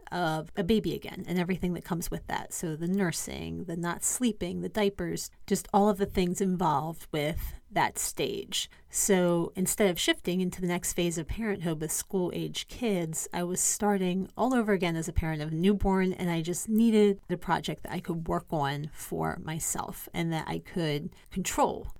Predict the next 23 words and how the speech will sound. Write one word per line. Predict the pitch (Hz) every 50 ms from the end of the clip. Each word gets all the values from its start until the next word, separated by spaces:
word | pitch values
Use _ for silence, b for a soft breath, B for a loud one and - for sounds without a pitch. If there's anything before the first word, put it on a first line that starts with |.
| - -
'Cause | - 311 311 -
freelancing, | - - 320 277 226 196 185 - - 175 180
to | - - 185
a | 175
certain | - - 180 170 - 170
extent, | 165 - - - - 190 180 175 165 165 - - -
the | -
work | 190 170 185 196 190 - -
comes | - 185 170 170 160 165
in | 190 180 170 160 156 160 160 170 b b b b
when | 190 196 180
it | - -
comes | - - 185 170 180 160 214
in, | 220 214 196 185 175 170 175 175 156
so | - - 190
I | 180 180
needed | 185 190 185 170 185 170
something | - - 170 165 - 156 156 156 156
that | 156 151 -
I | 143 156
could | 160 - 139 143 - -
continually | - 190 180 - - - 196 190 180 175 175 175 - - - 120 - - - - - - - - -
work | 180 185 185 -